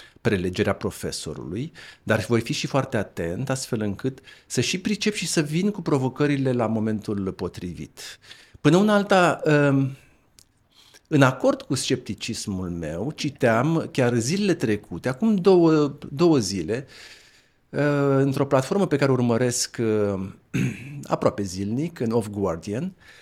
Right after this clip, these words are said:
un articol care se intitulează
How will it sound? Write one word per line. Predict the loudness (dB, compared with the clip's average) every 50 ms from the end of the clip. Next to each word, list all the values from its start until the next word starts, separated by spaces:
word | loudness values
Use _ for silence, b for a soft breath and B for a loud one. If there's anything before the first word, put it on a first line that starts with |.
| b b b b
un | 2 4 6 8
articol | 8 6 6 4 0 -4 -6 -4 0 4 6 8 8 10 10 8 6 6
care | 6 6 6 6 6
se | 4 4 2 4 4 6
intitulează | 6 6 6 4 2 0 -2 0 2 2 4 4 4 4 4 4 4 4 4 6 6 6 4 4 2 -2 -2 2 2 4 4 2 0 -4 -6